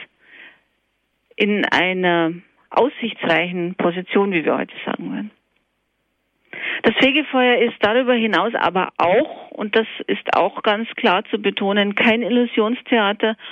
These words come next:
oder eine bloße Drohpädagogik, mit der man sozusagen im Sinne eines Kinderschrecks versucht, naive Gläubige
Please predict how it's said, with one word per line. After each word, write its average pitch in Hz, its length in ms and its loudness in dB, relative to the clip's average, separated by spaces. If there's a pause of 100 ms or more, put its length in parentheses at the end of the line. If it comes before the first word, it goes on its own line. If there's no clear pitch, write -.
(100)
oder 220 280 4
eine 208 200 0
bloße 208 400 2
Drohpädagogik, 190 1200 0 (400)
mit 214 160 0 (100)
der 202 140 4
man 190 400 -2
sozusagen 196 680 0
im 190 100 -4
Sinne 208 240 0
eines 175 280 -2
Kinderschrecks 185 720 0 (100)
versucht, 220 580 0 (540)
naive 233 800 2 (680)
Gläubige 226 880 2